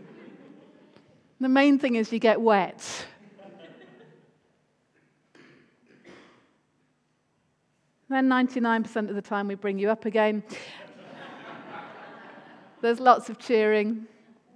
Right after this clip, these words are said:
Sometimes we sing a song and we pray for you. We pray that the Holy Spirit of God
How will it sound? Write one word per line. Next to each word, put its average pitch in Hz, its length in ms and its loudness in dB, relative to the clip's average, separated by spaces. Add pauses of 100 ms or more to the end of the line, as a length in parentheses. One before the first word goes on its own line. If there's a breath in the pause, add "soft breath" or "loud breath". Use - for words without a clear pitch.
(680)
Sometimes 196 540 -8
we 185 100 -8
sing 180 240 -10
a 175 60 -10
song 170 440 -14 (1000 soft breath)
and 190 100 -10
we 190 120 -10
pray 208 280 -6
for - 220 -16
you. 170 260 -14 (1700)
We 220 80 -10
pray 233 440 0
that 208 160 -6
the 196 80 -8
Holy 196 300 -6
Spirit 185 400 -10
of 170 140 -16
God 175 400 -12